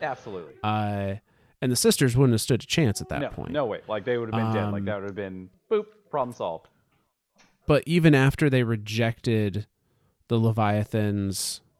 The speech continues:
Speaker 2: warning, it, there's, like, there was no battle. He
Speaker 1: Correct.
Speaker 2: didn't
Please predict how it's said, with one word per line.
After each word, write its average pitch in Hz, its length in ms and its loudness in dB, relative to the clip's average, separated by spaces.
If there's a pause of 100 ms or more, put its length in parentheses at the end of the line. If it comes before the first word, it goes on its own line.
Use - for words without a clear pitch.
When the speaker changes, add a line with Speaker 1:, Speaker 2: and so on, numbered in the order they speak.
(140)
Speaker 2:
warning, 110 880 2 (1600)
it, 87 180 -10 (220)
there's, 123 460 0 (180)
like, 123 180 0
there 127 140 6
was 123 220 4
no 117 140 4
battle. 101 480 0 (140)
He 117 220 -2
Speaker 1:
Correct. 117 200 0
Speaker 2:
didn't 110 280 -2